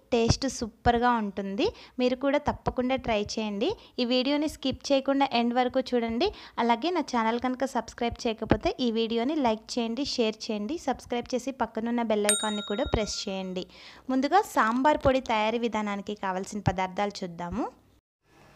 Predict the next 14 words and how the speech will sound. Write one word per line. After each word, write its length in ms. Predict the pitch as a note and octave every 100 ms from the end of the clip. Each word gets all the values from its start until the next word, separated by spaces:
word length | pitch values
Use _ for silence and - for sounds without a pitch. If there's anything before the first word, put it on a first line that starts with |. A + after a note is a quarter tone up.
| - -
సాంబార్ 340 | C4+ B3 B3 D4
పొడికి 440 | C#4 A3+ C#4+ C5 -
ముందుగా 280 | C#4 B3+ C#4
మనకి 300 | C4+ A#3 B3+
కావాల్సిన 420 | B3 A3 C4 C#4 B3
పదార్థాలు 680 | G#3 G#3 G#3 G#3 G3+ F4 - - - - - - - -
ఒక 140 | B3
ఏడు 300 | C#4+ B3 A#3+
నుంచి 300 | B3+ B3 -
ఎనిమిది 280 | C#4 A#3+ A#3
వరకు 360 | A3+ A3 F4+ A4+
ఎండుమిర్చి 460 | A#3+ B3+ C4 C4+
తీసుకోవాలండి. 920 | B3 A3 - A3+ G3+ G3+ F#3+ F#3+ D#4 B4 - - - - - - - - - -
అలాగే 420 | A#3 A3+ G#3+ F4